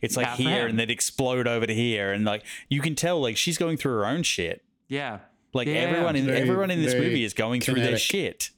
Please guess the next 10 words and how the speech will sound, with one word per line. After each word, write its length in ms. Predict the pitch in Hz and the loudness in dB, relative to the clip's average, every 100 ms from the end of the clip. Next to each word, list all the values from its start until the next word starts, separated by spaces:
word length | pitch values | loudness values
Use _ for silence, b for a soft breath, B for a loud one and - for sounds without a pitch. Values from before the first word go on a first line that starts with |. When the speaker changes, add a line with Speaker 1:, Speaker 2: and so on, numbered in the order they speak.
| _ | _
Speaker 2:
And 120 | 151 151 | 0 2
he 100 | 185 | 2
knows 300 | 190 220 151 | 2 2 0
it 120 | 135 | 0
too, 220 | 202 180 | 0 2
which 160 | 135 143 | 0 0
is 140 | 123 | 0
why 340 | 147 165 156 - | 0 0 -2 -2
it's 200 | 147 - | -2 -2
like, 280 | 143 135 | -2 -4